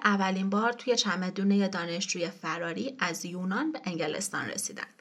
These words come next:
ناتانیل که توی کلیسای ارتدوکس یونان الهیات می‌خوند، بعد از اینکه استادش به طرز مشکوکی به قتل رسید، راهی آکسفورد شد. ناتانیل طبق عادت برای خودش قهوه دم می‌کرد.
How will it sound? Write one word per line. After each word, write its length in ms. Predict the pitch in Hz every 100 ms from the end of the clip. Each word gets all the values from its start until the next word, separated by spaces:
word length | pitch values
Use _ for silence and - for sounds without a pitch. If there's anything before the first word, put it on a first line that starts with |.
| - -
ناتانیل 520 | 262 262 269 269 294 294
که 160 | 277
توی 220 | 254 262
کلیسای 560 | 254 233 208 208 226 240
ارتدوکس 640 | 202 202 202 202 220 226 240
یونان 440 | 214 202 202 202
الهیات 600 | 185 185 190 196 170 170 -
می‌خوند، 540 | 202 202 214 240 254
بعد 160 | 247 262
از 180 | 254
اینکه 220 | 262 254 254
استادش 600 | 202 202 214 214 220 220
به 140 | -
طرز 360 | 190 202 196 202
مشکوکی 720 | 214 202 190 196 - 269 247
به 120 | 185
قتل 400 | 160 151 165 -
رسید، 500 | 175 190 214 247 277
راهی 360 | 226 175 180 185
آکسفورد 640 | - 185 180 - 160 -
شد. 260 | - - - - _ -
ناتانیل 520 | 202 202 196 202 208
طبق 420 | 214 196 - -
عادت 380 | 180 185 269 277
برای 220 | 214 180
خودش 460 | 185 180 185 202 208
قهوه 400 | - 175 - 175
دم 240 | 165 - 190
می‌کرد. 340 | 190 - -